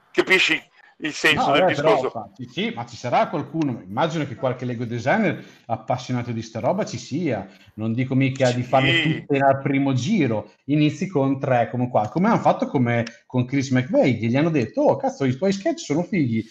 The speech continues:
Speaker 2: perché non proviamo a fare una serie di quattro, iniziamo con quattro?" Bam, e te ne hanno fatti quattro, magari vende, magari non vende, ma almeno hanno iniziato.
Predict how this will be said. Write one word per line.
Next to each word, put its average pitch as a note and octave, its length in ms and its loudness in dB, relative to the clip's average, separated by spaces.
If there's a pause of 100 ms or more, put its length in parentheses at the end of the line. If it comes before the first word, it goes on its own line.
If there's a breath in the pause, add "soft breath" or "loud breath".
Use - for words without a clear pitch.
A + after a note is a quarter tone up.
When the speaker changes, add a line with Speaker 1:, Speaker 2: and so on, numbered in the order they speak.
(140 soft breath)
Speaker 2:
perché F4 220 -6
non E4+ 140 4
proviamo D3+ 260 4
a C#3 60 2
fare D3 160 4
una D3 80 4
serie D3+ 340 0
di C3+ 140 -2
quattro, D3 320 4
iniziamo C3+ 340 0
con B2+ 160 2
quattro?" C3+ 520 0 (160 soft breath)
Bam, A3+ 340 4
e C#4 60 0
te A#3 100 0
ne E3+ 60 0
hanno C#3+ 120 0
fatti C3+ 300 2
quattro, A#2+ 540 -4 (220 soft breath)
magari C3+ 340 4
vende, C#3 280 4
magari C3 260 4
non A3 140 2
vende, E3 320 4
ma G#2+ 180 -4
almeno B2 600 2
hanno G2+ 160 -6
iniziato. A#2 520 0